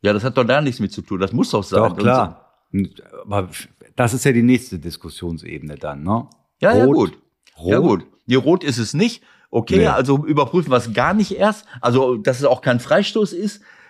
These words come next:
Speaker 1: Äh,
Speaker 2: Er hätte natürlich sagen können, „Guck's dir noch mal an. Möglicherweise ist es rot und vielleicht fällt dir auch noch was anderes auf.“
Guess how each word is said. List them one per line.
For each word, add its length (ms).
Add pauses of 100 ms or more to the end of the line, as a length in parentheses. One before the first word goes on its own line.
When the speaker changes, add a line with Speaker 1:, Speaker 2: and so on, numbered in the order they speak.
Speaker 1:
Äh, 240 (640)
Speaker 2:
Er 120
hätte 240
natürlich 440
sagen 320
können, 420 (1080)
„Guck's 320
dir 140
noch 220
mal 180
an. 400 (1800)
Möglicherweise 840
ist 140
es 260
rot 320
und 200 (520)
vielleicht 380
fällt 160
dir 100
auch 40
noch 120
was 120
anderes 380
auf.“ 480